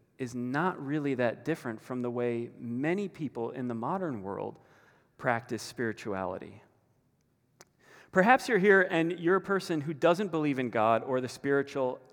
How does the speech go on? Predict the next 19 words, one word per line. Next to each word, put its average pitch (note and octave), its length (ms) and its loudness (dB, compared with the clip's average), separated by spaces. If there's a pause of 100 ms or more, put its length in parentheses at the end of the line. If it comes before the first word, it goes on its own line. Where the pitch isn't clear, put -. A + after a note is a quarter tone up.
(140)
at D#3 240 0
all, C#3+ 400 6
of C3 100 2 (120)
any G3+ 220 0
sort. C3+ 440 0 (400)
You G3+ 300 -2
still C3 840 4 (140)
have F3 320 2
to D3 100 -6
center F#3+ 380 -2
your D3 200 2
life C3+ 440 2
around B2 380 -2
something. A#2 460 -6
You F#3 160 -6
still G#3 380 -4
worship. C#3 580 -4
You E3+ 140 -8
still G3 520 2